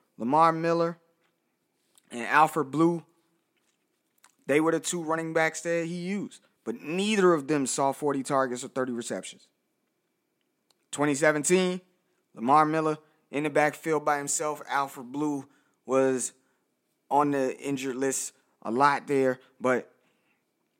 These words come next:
Lamar Miller saw forty-five targets, thirty-six receptions. In twenty eighteen, Alfred Blue returns.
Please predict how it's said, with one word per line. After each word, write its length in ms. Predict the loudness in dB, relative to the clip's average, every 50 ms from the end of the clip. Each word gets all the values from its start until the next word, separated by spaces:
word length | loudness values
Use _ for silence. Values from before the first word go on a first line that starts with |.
| _ _ _ _ _ _ _ _ _ _ _ _ _ _
Lamar 280 | -2 4 6 6 6
Miller 220 | 6 2 0 0 0
saw 240 | 2 2 0 0 0 -4 _ _ _
forty-five 1080 | 2 4 4 6 4 2 0 -4 -6 -8 -10 -12 _ _ 0 2 4 4 4 2 0
targets, 600 | -2 0 2 2 2 2 -2 -6 -10 -12 -12 -18 -20 _ _ _ _ _ _ _ _ _
thirty-six 920 | _ -18 -16 -14 -14 -14 0 6 6 8 8 6 4 -2 -6 -6 -6 -6 -8
receptions. 640 | -8 -6 -4 -4 -4 -4 -6 -12 -12 -16 -20 -20 _ _ _ _ _ _ _
In 100 | -10 -10
twenty 300 | -4 -2 -2 0 2 2
eighteen, 540 | 2 2 2 0 -4 -4 -4 -4 -6 -8 -10 _ _ _ _ _
Alfred 280 | -4 -4 -4 -4 -8 -4
Blue 160 | -2 -2 0
returns. 720 | 0 -2 -2 0 2 2 4 2 0 -2 -4 -6 -10